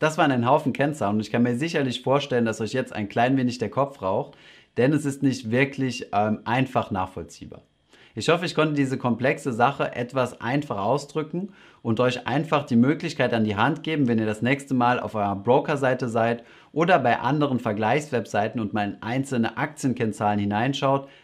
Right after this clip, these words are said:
besser zu verstehen, was denn diese Zahlen bedeuten und vielleicht die Möglichkeit habt, diese besser miteinander zu vergleichen. Unserer Meinung nach ist es auch wichtig, die entsprechenden Begriffe in Englisch zu können,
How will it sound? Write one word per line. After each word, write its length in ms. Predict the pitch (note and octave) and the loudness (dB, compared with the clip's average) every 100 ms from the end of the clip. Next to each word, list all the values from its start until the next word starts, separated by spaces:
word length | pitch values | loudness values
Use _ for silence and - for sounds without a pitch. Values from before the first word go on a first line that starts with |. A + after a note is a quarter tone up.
| _ | _
besser 300 | C3+ C#3+ E3 | 0 2 0
zu 100 | C#3 | 0
verstehen, 580 | A#2+ A2+ - C3 C3+ C3+ | -2 -2 -2 2 2 4
was 140 | B2 | 0
denn 160 | A#2+ A#2+ | 0 0
diese 240 | A2 G#2 | 0 -2
Zahlen 380 | F#2+ A2 G#2+ G#2 | -4 0 0 0
bedeuten 580 | F#2+ G#2 A2+ C#3 D3 D3 | 0 2 2 2 0 -2
und 220 | - A2+ | 0 -2
vielleicht 400 | - G#2+ A2+ - | 0 0 0 -2
die 40 | G2+ | -4
Möglichkeit 480 | A2 A#2 A#2 A2 G#2 | -2 -4 -6 -4 -4
habt, 160 | G2+ | -4
diese 180 | A2+ G2+ | -4 -4
besser 320 | F#2+ A2 B2 | -2 -2 0
miteinander 480 | G#2+ G2+ G2 F#2+ F#2+ | 0 0 -4 -4 -6
zu 140 | F#2 - | -8 -12
vergleichen. 560 | E2+ A2+ D2 - - _ _ _ - | -12 -10 -14 -14 -20 _ _ _ 0
Unserer 300 | E3 F3 F3 | 0 4 6
Meinung 260 | E3 D#3+ | 6 6
nach 240 | D3+ D3 C3+ | 4 0 -2
ist 120 | - | -12
es 120 | B2 | -2
auch 160 | A#2+ A#2+ | -2 0
wichtig, 340 | C#3 D3+ B2+ | -2 -2 -2
die 80 | A#2 | 0
entsprechenden 640 | A2+ - B2+ C3 A#2+ A2 | -2 -2 -4 -2 0 0
Begriffe 380 | G#2+ A2 C3+ A#2+ | 0 -2 -4 -2
in 120 | G#2+ | -2
Englisch 420 | - B2+ D#3+ D#3 | 0 0 0 -4
zu 120 | - G#2+ | -8 -4
können, 420 | A2+ B2+ G#3 | 0 0 -2